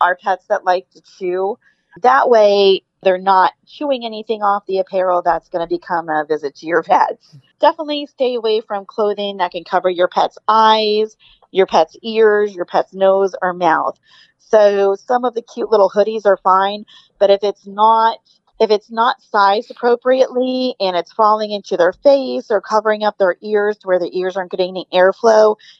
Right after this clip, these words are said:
it can definitely be irritating and not so safe for our pets. Um, and if your pet is not ready for a full outfit right away, if it's taking them longer to acclimate to the things in a, in a happy,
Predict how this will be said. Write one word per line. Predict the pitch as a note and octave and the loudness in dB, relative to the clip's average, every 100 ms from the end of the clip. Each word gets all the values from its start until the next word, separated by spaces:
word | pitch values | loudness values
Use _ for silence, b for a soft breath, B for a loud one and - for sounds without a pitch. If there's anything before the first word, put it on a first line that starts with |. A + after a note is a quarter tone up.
| _ | _
it | G#3+ | 0
can | G#3+ G3+ | 0 0
definitely | - C4+ C4 A#3+ A3 | 0 0 0 -6 -6
be | G#3+ | -4
irritating | F#3+ F#3+ F#3 G3+ F3+ F3+ F#3 F#3 - | 0 0 0 -6 -6 -4 -6 -6 -6
and | F3 E3 E3 D#3+ | -4 -2 -2 -4
not | F3 F#3 F#3 - _ _ | -2 0 0 -2 _ _
so | - F3+ | -2 0
safe | - F#3+ E3+ - | 0 -4 -4 -2
for | C#3 | 0
our | C#3 | 0
pets. | - E3+ G#2+ - _ _ _ | -2 -2 -2 -4 _ _ _
Um, | F#3 F#3 | 0 0
and | - | -2
if | A3+ | -8
your | C4+ D4 | -4 -4
pet | - D#4+ | 0 0
is | F#4+ D#4+ | 0 0
not | C4 C#4 - | 2 2 0
ready | F#3 F#3 G#3+ B3+ C4 - | -2 0 0 -8 -14 -4
for | G3 F#3 | 0 0
a | - - | -2 -2
full | G#3+ A#3 | 0 2
outfit | F#3+ G3+ - C#4 - | 0 0 0 -2 0
right | G#3+ | -4
away, | G#3 F#3+ F#3+ G3+ G#3+ - _ _ _ | -2 -2 -2 -2 -6 -12 _ _ _
if | G#3+ G3 | 0 0
it's | G3 _ | -2 _
taking | A#3 A3+ A#3 | -6 -6 -8
them | A3+ G#3+ | -8 -4
longer | G3 F#3+ F#3+ G3+ | 0 0 0 -6
to | G3+ G#3+ - | -6 -6 -2
acclimate | D#3+ E3+ A3 G#3+ A3 A3 | -2 -2 -4 -4 -6 -2
to | B3 | 2
the | A3 A3 - | 4 2 0
things | A3+ A3 A3+ A3 | -4 -4 -10 -4
in | - | 0
a, | E3 - | 0 0
in | - | -2
a | F3+ | -2
happy, | E3 E3+ F3+ F#3+ G3+ F3+ | -2 -2 -2 -2 -2 -2